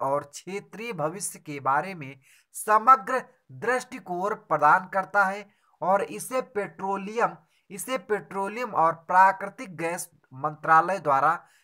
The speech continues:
समर्पित किया गया है। ठीक है, और इस कार्यक्रम में के विषय क्या है साथियों? इस कार्यक्रम का जो विषय है भारत के ऊर्जा मिश्रण में प्राकृतिक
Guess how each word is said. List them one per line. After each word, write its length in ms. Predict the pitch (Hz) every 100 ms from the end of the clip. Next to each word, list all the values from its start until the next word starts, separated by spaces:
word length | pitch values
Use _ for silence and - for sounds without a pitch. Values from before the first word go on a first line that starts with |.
| _
समर्पित 800 | - - 208 202 214 220 233 247 - 269 -
किया 360 | 175 170 185
गया 340 | 202 139 113 117
है। 180 | 139 123 _ _ _
ठीक 160 | 143 147
है, 240 | 240 233 _ _ _ _ _ -
और 240 | 147 151
इस 160 | 233 226
कार्यक्रम 600 | - 208 240 233 226 247
में 160 | 240 262
के 160 | - 196 151 135 117 - - - 117
विषय 360 | 139 180 240
क्या 200 | 247 226
है 120 | 196 190
साथियों? 460 | 196 190 202 226 226 _ _
इस 160 | 190 208
कार्यक्रम 540 | - 180 180 - 208
का 120 | 202 226
जो 180 | 156 135
विषय 400 | 123 147 233 226
है 260 | 175 185 _ _ -
भारत 580 | 117 139 165 208 247 -
के 140 | 202 -
ऊर्जा 360 | 151 156 151 214
मिश्रण 500 | 196 165 156 185 208
में 300 | 185 156 160 _ _ _ -
प्राकृतिक 880 | 185 190 196 196 196 - 262 247